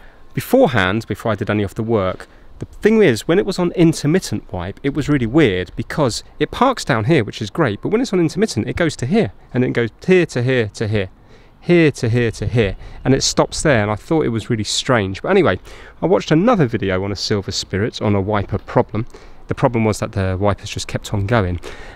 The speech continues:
And to me, it looked on that one that the wipers were sat very high up the windscreen. So look, maybe that's just the way it's been designed. It's just a bit weird, 'cause as far as I'm concerned,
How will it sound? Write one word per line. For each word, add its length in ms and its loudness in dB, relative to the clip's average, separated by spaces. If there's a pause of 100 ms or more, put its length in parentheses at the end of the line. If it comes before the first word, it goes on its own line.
And 160 4
to 120 2
me, 480 4
it 120 2
looked 420 0
on 180 2
that 200 2
one 260 0
that 120 -6
the 80 0
wipers 380 0
were 80 -6
sat 320 -6
very 360 -2
high 200 -6
up 140 -6
the 80 -6
windscreen. 480 -4
So 200 -2
look, 200 4 (420)
maybe 360 2
that's 200 -6
just 320 -4
the 60 -2
way 160 0
it's 80 -2
been 240 2
designed. 540 2
It's 80 -4
just 180 0
a 60 -4
bit 120 2
weird, 360 2
'cause 260 -10
as 140 -6
far 140 2
as 100 2
I'm 100 2
concerned, 460 -2